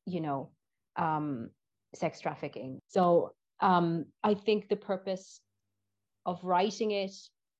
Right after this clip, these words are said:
just reinforced it in my head that the purpose of my art, any creative endeavor that I'm ever going to undertake, will always be to shed light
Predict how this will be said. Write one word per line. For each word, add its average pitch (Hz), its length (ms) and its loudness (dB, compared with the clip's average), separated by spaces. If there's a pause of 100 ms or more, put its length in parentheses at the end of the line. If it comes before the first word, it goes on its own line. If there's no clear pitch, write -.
(480)
just 190 340 -4
reinforced 180 760 -4
it 175 60 -8
in 170 140 -6
my 160 120 -10
head 143 420 -6 (120)
that 139 260 -4 (840)
the - 80 -6
purpose 156 400 -10
of 170 140 -8
my 160 200 -4
art, 151 380 0 (380)
any 165 240 -4
creative 170 420 -2
endeavor 160 380 -4
that 147 160 -2
I'm 135 180 -2
ever 165 200 -4
going 160 220 -4
to - 140 -6
undertake, 143 540 -4
will 165 200 -4
always 160 680 4
be 165 480 0 (1000)
to 190 320 6
shed 180 340 2
light 160 340 0